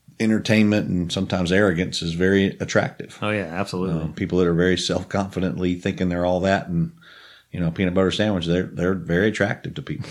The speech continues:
Speaker 2: <laughs>
Speaker 1: So
Speaker 2: Absolutely. And, um, and just real quick, I'll ask you, there was a, there was a really, I really, I really appreciated the emphasis on prayer that was, um, that was, uh, done at the conference, and how,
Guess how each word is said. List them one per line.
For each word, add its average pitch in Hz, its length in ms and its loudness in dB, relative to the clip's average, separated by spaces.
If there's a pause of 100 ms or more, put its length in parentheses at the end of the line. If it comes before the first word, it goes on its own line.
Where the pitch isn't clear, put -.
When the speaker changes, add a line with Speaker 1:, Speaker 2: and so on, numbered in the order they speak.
Speaker 2:
<laughs> - 100 0
Speaker 1:
So 85 280 -2
Speaker 2:
Absolutely. 87 680 -6 (560)
And, 101 300 2
um, 90 560 2 (100)
and 107 140 0
just 101 120 0
real 117 140 6
quick, 117 220 4
I'll 104 80 8
ask 107 260 2
you, 107 140 -4 (400)
there 117 120 4
was 131 140 4
a, 123 80 4
there 120 160 -2
was 117 100 2
a 110 60 4
really, 110 760 4 (280)
I - 60 -2
really, 156 360 6
I - 180 6
really 110 280 6
appreciated 95 560 2
the 95 80 -2
emphasis 101 540 -2
on 90 200 -2
prayer 92 680 2
that 98 180 0
was, 90 420 -4 (220)
um, 87 480 -6 (800)
that 98 120 -2
was, 92 320 -6
uh, 92 160 -2
done 95 200 0
at 90 80 -2
the 92 80 -6
conference, 92 600 0
and 92 720 -2 (480)
how, 92 460 0